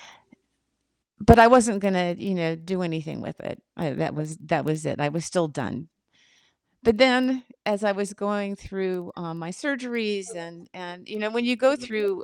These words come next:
um, surgeries, even if they're major surgeries, there's all kinds of, um, crazy stuff that happens and humorous stuff, silly things, you know, little frustrations,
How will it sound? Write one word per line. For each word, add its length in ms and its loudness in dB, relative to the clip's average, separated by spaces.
um, 160 -6
surgeries, 460 -4
even 240 0
if 120 0
they're 160 -2
major 360 -6
surgeries, 540 -8
there's 160 0
all 200 6
kinds 360 0
of, 300 -6
um, 560 -6
crazy 440 8
stuff 340 0
that 140 -2
happens 540 2
and 280 2
humorous 520 6
stuff, 340 -8
silly 400 4
things, 580 0
you 120 2
know, 240 2
little 260 4
frustrations, 1300 0